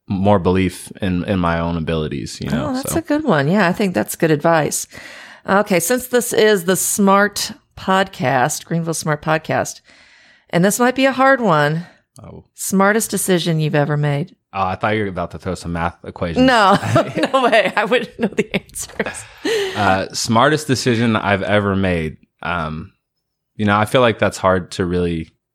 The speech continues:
Speaker 1: quantify, but, um, I would say at the end of my freshman year of college,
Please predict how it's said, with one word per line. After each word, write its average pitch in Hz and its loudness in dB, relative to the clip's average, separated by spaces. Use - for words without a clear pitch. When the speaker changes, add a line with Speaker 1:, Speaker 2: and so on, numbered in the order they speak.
Speaker 1:
quantify, 92 0
but, 92 2
um, 92 0
I 117 2
would 127 2
say 107 2
at 117 0
the 127 2
end 123 4
of 107 4
my 95 0
freshman 110 -2
year 101 2
of 87 -4
college, 82 -2